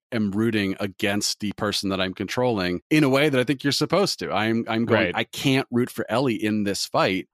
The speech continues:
Speaker 1: I have to root against her because she is, she's threatening Lev's life." You know, Lev, like, the loveliest <laughs> character in this game.
Speaker 2: Right.
Speaker 1: And, uh, and, and she is just trying to kill someone who just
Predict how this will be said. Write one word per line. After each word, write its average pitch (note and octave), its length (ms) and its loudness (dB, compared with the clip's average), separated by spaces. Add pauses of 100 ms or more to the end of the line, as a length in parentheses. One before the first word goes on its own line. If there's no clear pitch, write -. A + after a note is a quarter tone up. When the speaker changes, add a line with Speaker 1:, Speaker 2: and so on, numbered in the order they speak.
Speaker 1:
I G#2+ 300 0
have A#2 380 -4
to A2+ 200 -2 (200)
root A#2 240 0
against A#2 420 -2
her G2 140 0
because G2+ 340 -6
she A#2 320 0
is, A2+ 160 -2
she's - 200 -2
threatening A2+ 540 -2
Lev's G#2+ 500 -2
life." A2 480 0
You A2 80 0
know, G2+ 80 -2
Lev, G2+ 280 -2
like, G#2 220 -4
the G2 140 -4 (400)
loveliest A#2 540 0
<laughs> - 60 -4
character C#3 320 2
in C#3+ 140 2
this C3 160 0
game. A#2 280 -2
Speaker 2:
Right. G#2 280 0 (260)
Speaker 1:
And, A2 420 0
uh, G2 300 2
and, A2+ 180 -2
and A2 160 0
she A2 240 2
is G#2 200 0
just - 260 -4
trying G#2+ 320 -2
to G2+ 80 -4
kill A#2 220 -2
someone G2 320 -2
who F#2+ 100 -6
just - 400 -6